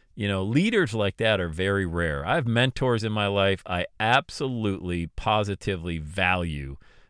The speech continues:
their feedback. I seek their feedback. I ask them questions. I do not go, well, I'll put it to you this way. If I'm not willing to switch positions with somebody right now, I don't want their feedback.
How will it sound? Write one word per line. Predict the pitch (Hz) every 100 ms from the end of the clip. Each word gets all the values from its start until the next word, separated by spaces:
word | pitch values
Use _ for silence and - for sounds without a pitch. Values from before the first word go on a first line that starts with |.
| _
their | - 85
feedback. | - 151 190 65 50 -
I | 76
seek | - 139 143
their | 90
feedback. | 80 - 76 62 62 52 -
I | 82
ask | 120 156 -
them | 82
questions. | - 85 - - 57 - - - _ _ 95
I | 101
do | 107 165
not | 220 123 92
go, | 90 80 71 76 95
well, | 120 117 -
I'll | 107 104
put | 139
it | 117
to | 107
you |
this | 131 -
way. | 78
If | 78
I'm | 120
not | 156 127
willing | 131 131
to | 107
switch | 92 131 -
positions | 98 98 110 120
with | 123
somebody | - 127 127 135 143 - - - -
right | 101 113
now, | 104 110 147 160 _ _
I | 110
don't | 127
want | 131
their | 139
feedback. | - 160 -